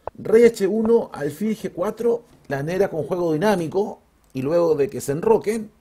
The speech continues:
probablemente no tienen problema. Fíjense, todas las piezas negras están jugando, y estas no. Las blancas están todas ahí ya, ahí pasivas.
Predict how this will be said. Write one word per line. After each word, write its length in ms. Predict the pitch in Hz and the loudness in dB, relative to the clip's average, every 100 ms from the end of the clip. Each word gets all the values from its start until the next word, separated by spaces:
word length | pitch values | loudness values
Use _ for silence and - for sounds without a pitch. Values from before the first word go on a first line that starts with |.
| _ | _
probablemente 880 | 120 123 147 160 170 170 170 226 220 _ _ _ | -8 -4 -2 -2 -4 -6 -6 -6 -6 _ _ _
no 160 | 110 117 | -10 -8
tienen 200 | 139 170 | -6 -4
problema. 400 | 214 175 - - _ _ _ | -6 -6 -12 -20 _ _ _
Fíjense, 300 | 147 160 139 | -10 -6 -6
todas 160 | 143 156 | -2 -4
las 80 | |
piezas 200 | 160 156 | -4 -6
negras 180 | 156 156 | -4 -4
están 160 | 156 139 | -6 -8
jugando, 480 | 160 175 110 - - _ _ | -8 -8 -8 -12 -18 _ _
y 80 | 123 | -16
estas 180 | 135 156 | -14 -14
no. 180 | 135 - _ _ - | -14 -18 _ _ -18
Las 140 | 95 | -14
blancas 240 | 104 120 117 | -12 -14 -12
están 180 | 131 | -14
todas 260 | 120 139 131 | -12 -10 -8
ahí 140 | 147 | -4
ya, 320 | 151 147 - - _ _ | -4 -4 -10 -18 _ _
ahí 80 | - | -14
pasivas. 420 | - 143 101 | -12 -10 -12